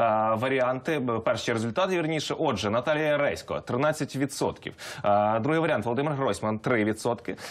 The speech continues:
Е, третій, Павло Клімкін, один відсоток, е, відвідувачі нашого сайту віддали перевагу, е, саме третьому варіанту. Е, четвертий, Ми-, Михайло Саакашвілі, двадцять вісім відсотків.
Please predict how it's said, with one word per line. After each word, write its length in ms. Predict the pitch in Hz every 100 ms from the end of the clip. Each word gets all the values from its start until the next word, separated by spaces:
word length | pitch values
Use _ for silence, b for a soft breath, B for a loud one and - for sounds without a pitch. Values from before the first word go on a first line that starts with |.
| B
Е, 240 | 117 110 113
третій, 440 | 156 151 127 131
Павло 340 | 113 131 165
Клімкін, 520 | 151 185 160 110 - -
один 480 | 139 110 151 131 101
відсоток, 760 | 107 113 120 - 113 113 139 -
е, 140 | 120
відвідувачі 400 | 113 117 117 104
нашого 220 | 113 113
сайту 260 | 110 123 120
віддали 180 | 110 113
перевагу, 420 | 113 113 110 113 B B
е, 160 | 107 104
саме 380 | - 123 110 107
третьому 340 | 123 107 110
варіанту. 400 | 123 143 185 185 B 156
Е, 120 | 110
четвертий, 420 | 117 135 160 151
Ми-, 540 | 135 139 143 160 139 135
Михайло 460 | 135 135 151 135
Саакашвілі, 540 | 123 131 131 120 160 139
двадцять 400 | 104 117 117 104
вісім 240 | 139 202
відсотків. 480 | 175 165 175 - 147